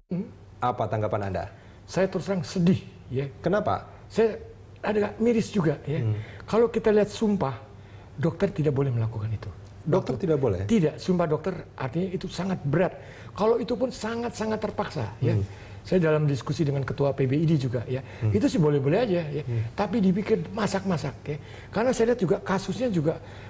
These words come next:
Speaker 1: kasus sebetulnya ya, untuk kepastiannya dia juga
Speaker 2: Hmm.
Speaker 1: belum jelas, ya.
Speaker 2: Ya.
Speaker 1: Jadi dalam hal pembelaan anggota,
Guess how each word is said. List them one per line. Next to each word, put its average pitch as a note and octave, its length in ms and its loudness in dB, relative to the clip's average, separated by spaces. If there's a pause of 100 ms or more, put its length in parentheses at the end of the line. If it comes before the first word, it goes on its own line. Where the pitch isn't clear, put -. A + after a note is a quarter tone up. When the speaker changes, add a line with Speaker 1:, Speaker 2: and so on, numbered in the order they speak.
Speaker 1:
kasus F#3 320 2
sebetulnya F#3 400 4
ya, E3 120 4 (120)
untuk F#3+ 400 0
kepastiannya E3+ 640 2
dia G3+ 160 -2
juga F#3+ 320 0
Speaker 2:
Hmm. A#2 160 2
Speaker 1:
belum F3+ 240 4
jelas, D#3 400 2
ya. C3+ 240 0
Speaker 2:
Ya. - 20 -8 (300)
Speaker 1:
Jadi F3 240 4
dalam F3 320 4
hal E3+ 160 -2
pembelaan E3 400 2
anggota, E3 400 0